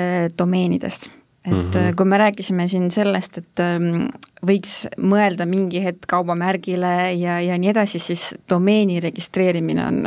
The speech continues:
Speaker 1: üsna odav lõbu, et, äh, punkt E E domeen on ligikaudu kümme eurot aastas. Ehk siis, ku-, kui on vähegi selge, et mis, mis see nimi võiks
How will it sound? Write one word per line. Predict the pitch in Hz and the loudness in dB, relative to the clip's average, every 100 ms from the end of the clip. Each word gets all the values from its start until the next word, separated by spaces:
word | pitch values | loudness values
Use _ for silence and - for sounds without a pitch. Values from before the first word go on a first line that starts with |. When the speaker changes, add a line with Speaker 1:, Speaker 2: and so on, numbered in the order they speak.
| 69 - | 0 0
Speaker 1:
üsna | 170 180 160 | -2 -2 -2
odav | 170 170 156 | -2 -2 -4
lõbu, | 170 - - | -4 -4 -6
et, | - - | -8 -8
äh, | 160 | -8
punkt | - 185 - 175 | -2 -4 -4 -4
E | 170 | -2
E | 170 | -2
domeen | 175 170 170 | -2 -4 -2
on | 165 151 - - - - - _ _ _ | -2 -4 -8 -16 -20 -20 -20 _ _ _
ligikaudu | 185 180 180 170 170 170 | -2 -2 0 0 -2 -4
kümme | 180 180 175 | -2 0 0
eurot | 175 175 185 | 0 -2 -2
aastas. | 233 - 294 - - - - - _ | -4 -2 -6 -6 -12 -20 -20 -20 _
Ehk | - 190 170 | -4 -2 -2
siis, | 190 185 - - - - | -4 -4 -4 -6 -6 -10
ku-, | - | -4
kui | 220 | 0
on | 214 | 2
vähegi | 214 262 233 - | 0 0 -2 -4
selge, | - 226 220 170 170 | -2 0 0 -2 -6
et | 170 | -2
mis, | 190 208 - | -2 -2 0
mis | 220 | 0
see | 220 | 0
nimi | 190 220 233 175 | 2 2 2 0
võiks | 165 | -2